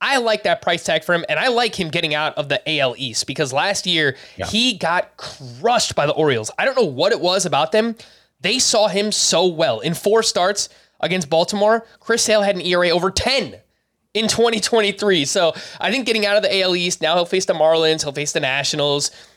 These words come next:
Speaker 1: You know, the Phillies obviously still have a really good lineup. The Mets, eh, kinda so-so. I,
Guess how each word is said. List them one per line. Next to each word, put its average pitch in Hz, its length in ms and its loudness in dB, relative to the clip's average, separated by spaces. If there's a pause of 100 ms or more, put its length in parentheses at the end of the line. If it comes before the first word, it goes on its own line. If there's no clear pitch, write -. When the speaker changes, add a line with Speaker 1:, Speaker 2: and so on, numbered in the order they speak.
(160)
Speaker 1:
You 254 80 -2
know, 214 80 2
the 185 60 0
Phillies 180 320 0
obviously 151 320 -2
still 151 180 -2
have 139 80 -4
a 135 40 -4
really 139 160 0
good 139 100 -2
lineup. 135 460 0
The 196 80 2
Mets, 185 400 -2
eh, 98 240 2
kinda 156 280 -2
so-so. 135 460 0 (300)
I, 170 80 -2